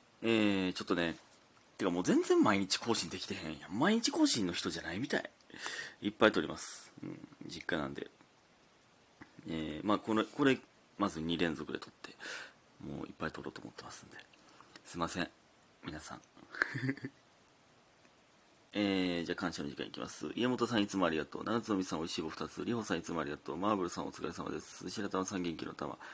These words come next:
ご機嫌なガールズさん楽しい竹。ディージェー特命さんごき-、合格おめでとうと、おいしい棒と面白いですと応援してます」いただいております。ありがとうございます。本当に皆さんありがとうございます。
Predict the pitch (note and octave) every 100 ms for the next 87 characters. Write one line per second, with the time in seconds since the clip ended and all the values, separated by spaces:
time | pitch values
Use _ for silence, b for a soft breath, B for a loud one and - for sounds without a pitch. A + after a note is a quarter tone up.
0 | B - G2+ A2 G2 F#2 F2+ E2+ - E2+
1 | D#2+ F2+ - F2+ D2 - D#2 A2 A2+ -
2 | G#2 F#2 F2+ E2+ G2+ - A#2 B B -
3 | A#2 A#2+ A#2 A#2 G#2 - B B B G#2
4 | A#2 G#2+ G#2+ F#2 - A2+ - G2 G#2+ A2
5 | F2+ F2+ G2 G2+ G#2 F2+ F2+ G#2 F2 F2+
6 | - F2+ - D2 D2 C#2+ C#2+ - - -
7 | D2 - - - - B B B B B
8 | B B - F2+ D#2 G2 C3 E2 E2 -
9 | A#2 A#2+ - - - - - - - -